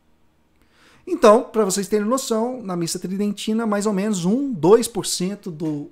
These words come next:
Antigo Testamento é estudado nas Santas Missas, né? Porque nós temos a proclamação da palavra de Deus. João capítulo um, verso quatorze, "O verbo divino se fez carne, et verbum carum facto est." Né? Cristo é a palavra, e nós temos que ouvir a palavra de Deus.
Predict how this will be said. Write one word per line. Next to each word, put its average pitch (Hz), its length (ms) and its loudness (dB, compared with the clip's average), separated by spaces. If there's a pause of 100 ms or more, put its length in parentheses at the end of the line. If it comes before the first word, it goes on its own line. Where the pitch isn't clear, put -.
Antigo 175 380 -10
Testamento 175 580 -4
é 175 40 0
estudado 151 640 -2
nas 139 160 -6
Santas 139 320 -8
Missas, 131 340 -12
né? 170 100 -12
Porque 151 280 -10
nós 151 180 -6
temos 147 200 -6
a 147 40 -4
proclamação 151 540 -6
da 160 80 -4
palavra 170 300 -2
de 170 100 -6
Deus. 165 320 -2 (600)
João 185 160 -2
capítulo 208 360 2
um, 214 40 4
verso 190 200 4
quatorze, 175 440 2
"O 143 60 0
verbo 170 380 2
divino 147 320 -6
se - 140 -10
fez - 260 -10
carne, 139 420 -8
et 156 260 -6
verbum 143 400 -2
carum 147 340 -2
facto 147 420 -4
est." - 340 -8 (680)
Né? 214 140 -10 (720)
Cristo 330 340 10
é 175 60 4
a 147 80 0
palavra, 147 480 -10 (240)
e 254 80 -6
nós 175 200 -2
temos 254 220 0
que - 100 -4
ouvir 262 240 0
a 262 60 0
palavra 254 300 -2
de 269 60 -6
Deus. 226 360 -8